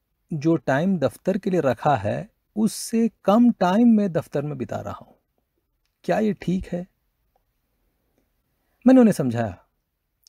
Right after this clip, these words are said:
"साहब, आप बहुत अच्छा काम कर रहे हैं। पहली बात तो यह है कि जब आप अपने लोगों को काम देते हैं, तो वो उस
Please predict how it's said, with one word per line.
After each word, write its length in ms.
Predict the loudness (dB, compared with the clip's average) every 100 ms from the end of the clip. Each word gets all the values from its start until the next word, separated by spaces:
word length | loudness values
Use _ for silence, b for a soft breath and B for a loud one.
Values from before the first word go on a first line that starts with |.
| _
"साहब, 300 | -2 0 0 -4 _ _ _ _ _ _ _ _ _ 0
आप 100 | 2
बहुत 260 | 6 6 6
अच्छा 220 | 0 -2
काम 260 | -4 -6 -6
कर 160 | -8
रहे 160 | -8 -12
हैं। 160 | -14 _ _ _ _ _ _ _ _ _ _
पहली 220 | -2 0
बात 260 | 2 2 2
तो 140 | 0
यह 140 | 0 2
है 80 | 0
कि 160 | -4
जब 220 | -2 0
आप 200 | 2 0 -2 _ _ -12
अपने 340 | -10 -4 -2
लोगों 280 | 0 -2 -4
को 320 | -4 -4 -4 -10 _ _ _ _ 0
काम 400 | 4 6 6 6
देते 280 | 2 -2 -8
हैं, 340 | -8 -10 -14 _ _ _ _ _ _ _ _
तो 80 | -2
वो 160 | 2 4
उस 380 | 2 -2 -2